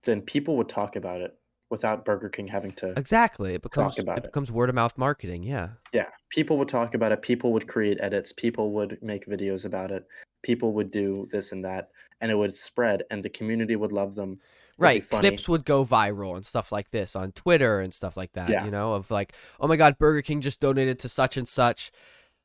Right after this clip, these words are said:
Speaker 2: like, about their new Whopper," and now suddenly, you know, that goes
Speaker 1: Or
Speaker 2: viral, and now the new Whopper is trending on Twitter, you know, whatever. It's a chain reaction.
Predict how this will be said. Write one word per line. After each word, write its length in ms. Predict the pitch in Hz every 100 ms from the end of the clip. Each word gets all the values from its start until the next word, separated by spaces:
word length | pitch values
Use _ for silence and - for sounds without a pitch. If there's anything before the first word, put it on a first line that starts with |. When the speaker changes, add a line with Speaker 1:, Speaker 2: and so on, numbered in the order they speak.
| _ -
Speaker 2:
like, 180 | 123
about 260 | 127 127 123
their 120 | 123
new 180 | 127 131
Whopper," 480 | 117 120 120 98 95
and 120 | 110
now 160 | 113 110
suddenly, 640 | 139 123 127 123 117 117
you 120 | 117 113
know, 280 | 101 113 - _
that 200 | 123 131
goes 220 | 131 127 120 117
Speaker 1:
Or 260 | 120 117
Speaker 2:
viral, 60 | 135
and 60 | 127
now 100 | 117
the 80 | 123
new 180 | 117 120
Whopper 360 | 107 104 113
is 120 | 117 -
trending 300 | 110 107 107
on 100 | 101
Twitter, 260 | 120 110
you 80 | 120
know, 120 | 107
whatever. 320 | 113 113 -
It's 140 | - -
a 40 |
chain 260 | - 117 110
reaction. 580 | 107 104 107 - 95